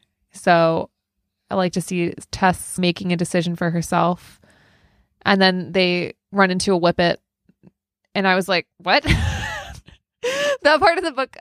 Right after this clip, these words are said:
I, I loved it. I thought it was so great. And tie every-, everything up in a nice little bow.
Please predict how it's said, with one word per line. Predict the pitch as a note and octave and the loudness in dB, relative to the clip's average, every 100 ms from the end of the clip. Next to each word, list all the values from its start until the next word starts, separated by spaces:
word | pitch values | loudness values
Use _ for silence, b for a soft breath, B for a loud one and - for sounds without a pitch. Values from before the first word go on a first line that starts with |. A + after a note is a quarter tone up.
| - | -4
I, | A#3+ - | -4 0
I | B3 | -2
loved | A3+ A#3 F#3+ | 0 -2 -4
it. | D#3 | -10
I | |
thought | F3+ G#3 | -8 -8
it | G3+ | -8
was | G3+ | -12
so | - G3+ F#3+ G3 G3+ G#3+ b b b b - _ _ _ _ _ - F#3+ | -10 -8 -6 -6 -6 -10 b b b b -20 _ _ _ _ _ -20 -20
great. | F#3+ G#3 C#3+ - | -2 0 0 -4
And | F#3 - | -14 -10
tie | - G#3+ A3 | -2 2 2
every-, | A3+ A#3 - | 0 -4 -4
everything | A#3 B3+ C4 | -4 -6 -6
up | A#3 | -8
in | A3 | -8
a | |
nice | F#3 F3 | -12 -12
little | F#3+ E3 | -12 -12
bow. | G#3+ D4 C#4+ C4+ C4 B3 B3 | -2 2 4 4 0 -2 -4